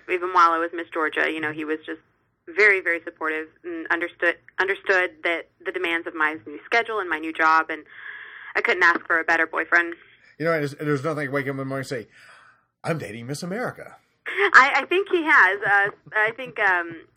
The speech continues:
Speaker 1: his friends have given him a hard time about it, you know, like, <laughs> so I think it's become, I think it's slowly becoming a reality for him, too.
Speaker 2: Being in this industry for a long, long time, I can only imagine his position with his friends right now.
Speaker 1: Oh, yeah.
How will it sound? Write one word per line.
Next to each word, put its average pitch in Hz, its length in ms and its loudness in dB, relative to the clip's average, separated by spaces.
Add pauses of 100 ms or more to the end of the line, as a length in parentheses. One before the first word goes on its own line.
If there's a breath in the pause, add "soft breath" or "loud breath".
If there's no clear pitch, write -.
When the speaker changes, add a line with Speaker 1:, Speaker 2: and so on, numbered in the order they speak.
(100)
Speaker 1:
his 220 220 -4
friends 190 260 4
have 170 120 -6
given 165 240 -4
him 160 100 0
a 160 60 4
hard 165 260 4
time 156 240 2
about 160 300 4
it, 156 120 -4
you 202 100 0
know, 170 260 2
like, 165 300 0
<laughs> 392 1040 -2
so 247 100 2
I 240 100 4
think 240 200 -8
it's 220 240 -6
become, 185 500 0
I 208 80 0
think - 220 -8
it's 180 120 -8 (120)
slowly 185 260 -4
becoming 175 400 -8
a 160 80 -2
reality 151 500 -2
for 165 160 -8
him, 160 180 -10 (100)
too. 151 340 -4 (160)
Speaker 2:
Being 156 200 2
in 151 60 -2
this 147 160 -2
industry 147 360 -2
for 127 180 -4
a 113 80 -2
long, 135 580 2
long 156 280 2
time, 165 240 -2
I 143 80 -2
can 135 180 -8
only 143 280 -2
imagine 135 680 -4 (260)
his 170 220 -2
position 165 420 -4
with 143 80 -6
his 156 180 0
friends 143 380 -2
right 117 180 -4
now. 98 280 -12 (540 loud breath)
Speaker 1:
Oh, 190 200 4
yeah. 165 440 2